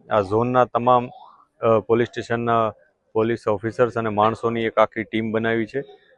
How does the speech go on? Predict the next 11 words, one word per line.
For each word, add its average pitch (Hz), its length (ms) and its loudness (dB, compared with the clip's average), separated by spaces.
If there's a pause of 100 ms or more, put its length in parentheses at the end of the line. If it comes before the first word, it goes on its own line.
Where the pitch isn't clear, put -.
(200)
અને 113 420 -4
લગભગ, 107 500 -2
અ, 98 280 -2
સો 117 300 -2
જેટલા, 113 500 0
સો 113 240 -2
થી 120 140 -4
વધુ 110 340 0
અધિકારી 110 560 2
અને 110 120 -2
કર્મચારીઓએ 110 760 0